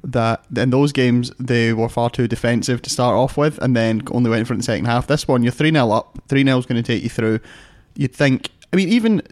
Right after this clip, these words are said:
take away the first goal, when it goes to three one, you'd think maybe that's the point you go, <laughs> "Right, okay, let's not do anything stupid here, let's just take the sting out of it." But no, they kept going. It probably goes back to what Hope Solo was saying about Shelley Kerr being tactically naive. I think the fact that she didn't make a substitution was really damning, because you looked at it, you could see the players,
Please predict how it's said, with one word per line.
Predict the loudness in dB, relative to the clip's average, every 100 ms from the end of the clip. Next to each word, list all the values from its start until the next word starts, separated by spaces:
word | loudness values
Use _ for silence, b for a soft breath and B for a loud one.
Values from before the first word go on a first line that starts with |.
| -6
take | -2 0
away | 2 2
the | 0
first | 0 -2 0
goal, | 0
when | 2
it |
goes | 2 0
to |
three | -2 0 2
one, | 4 2
you'd | 2
think | 0 0
maybe | 2 2
that's | 2 0
the | 0
point | 0 2
you | 2
go, | 2
<laughs> | 4
"Right, | 2 2
okay, | 0 0 0
let's | 0 0
not | 0
do | 2
anything | 0 0
stupid | -2 -2 -2 0
here, | 0 0
let's | 0 -2
just | -4
take | -2 -4
the | -6
sting | -2 0
out | 2 0
of | 0
it." | -2 -4 B B B -6
But | -2
no, | 2 2
they | 2
kept | 0 -2 0
going. | 2 4 2
It | 0 -2
probably | -2 0
goes | -2
back | -2 -4 -2
to | -4
what | -2
Hope | -4 -4
Solo | -2 2 2
was | 0
saying | 0 0 0
about | 0 0 0 0
Shelley | 0 -2
Kerr | -2 -2
being | 0 -2 -2
tactically | -2 -4 -4 -2 -2
naive. | 2 2 4 2 -2
I |
think | -2 -2
the | -2
fact | -2 -4 -2
that |
she | -6
didn't | -2 0 0
make | -2 -4
a |
substitution | -6 -4 -4 -4 -2 -2
was | 0
really | 0 0
damning, | 0 -2 -2
because | -4 -6 -2
you | 0
looked | 0 -2
at | -2 -2
it, |
you | -4 -6
could | -4
see | 0 2 0
the | -2
players, | -2 0 0 -4